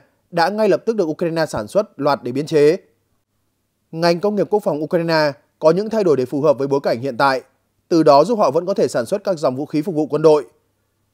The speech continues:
Tuy nhiên, phần lớn thương vong trên hàng trăm dặm tiền tuyến ở miền đông và miền nam Ukraine cũng thường được mô tả liên quan tới pháo binh. Hiện tại, tỷ lệ hỏa lực pháo binh giữa quân đội Ukraine và Nga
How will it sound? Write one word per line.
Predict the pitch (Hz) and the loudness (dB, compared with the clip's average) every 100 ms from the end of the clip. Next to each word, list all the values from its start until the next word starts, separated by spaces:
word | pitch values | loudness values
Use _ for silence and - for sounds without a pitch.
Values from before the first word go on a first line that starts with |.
| _ _ | _ _
Tuy | 175 170 | 0 2
nhiên, | 156 160 131 - _ _ - | 4 4 4 -12 _ _ -2
phần | 180 | 2
lớn | 160 185 | 4 4
thương | 220 202 | 2 0
vong | 202 185 | -2 -2
trên | 190 | -4
hàng | 170 143 | -4 -2
trăm | 180 165 | -2 -2
dặm | 165 135 | -4 -2
tiền | 139 123 | -4 -2
tuyến | 147 | -4
ở | 180 | -2
miền | 135 131 | -4 2
đông | 156 156 127 _ - | 2 2 -2 _ -8
và | 139 143 | -4 -4
miền | 139 | -4
nam | 143 160 | -4 -4
Ukraine | 151 160 160 151 143 - _ _ _ | -4 -4 -2 0 -2 -6 _ _ _
cũng | 190 220 | -2 0
thường | 247 170 | 2 2
được | 147 | 2
mô | 170 180 | 0 -2
tả | 131 | -2
liên | 123 151 | -2 -2
quan | 156 147 | -2 -2
tới | 135 | -2
pháo | 139 | 0
binh. | 147 160 123 - _ _ _ _ _ _ _ _ | 2 2 0 -12 _ _ _ _ _ _ _ _
Hiện | 160 160 | 0 2
tại, | 151 139 117 _ _ _ - | 4 2 0 _ _ _ -2
tỷ | 160 | 4
lệ | 180 | 4
hỏa | 165 151 | 4 2
lực | 160 | 0
pháo | 160 | -2
binh | 185 185 | 0 -2
giữa | 180 | -4
quân | 185 185 | -4 -2
đội | 170 | -2
Ukraine | 160 170 165 156 | -4 -4 -2 -2
và | 131 | -2
Nga | 120 147 151 | -6 -4 -4